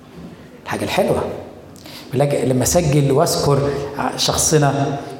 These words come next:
مش ه-، مش ه-، مش هروح للسلبيات، لكن هروح لإيجابيات. لكن روعة الوحي المقدس سواء في العهد القديم أو في العهد الجديد إنه لما يجي يسجل حاجة بيسجلها زي ما هي.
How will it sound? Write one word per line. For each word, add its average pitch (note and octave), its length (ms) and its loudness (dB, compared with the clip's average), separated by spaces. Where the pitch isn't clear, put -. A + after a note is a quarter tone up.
مش D3+ 200 4
ه-، G#3 240 4
مش G#3 160 2
ه-، B3+ 200 2
مش B3 120 4
هروح C#4 120 4
للسلبيات، C4+ 840 4
لكن E3+ 240 4
هروح A3+ 300 6
لإيجابيات. G#2+ 680 0
لكن D3 200 0
روعة D#3+ 600 4
الوحي B2 340 0
المقدس A2 680 -4
سواء D3+ 100 2
في D3+ 60 -2
العهد F3+ 240 2
القديم G#2 340 -2
أو - 60 -4
في - 80 -6
العهد B2+ 300 0
الجديد G#2 580 -4
إنه C#3 300 4
لما A3 360 6
يجي F#3+ 180 4
يسجل F#3 420 2
حاجة D#3+ 240 2
بيسجلها C3+ 460 2
زي A2+ 260 2
ما G#2 180 -2
هي. G2 200 -6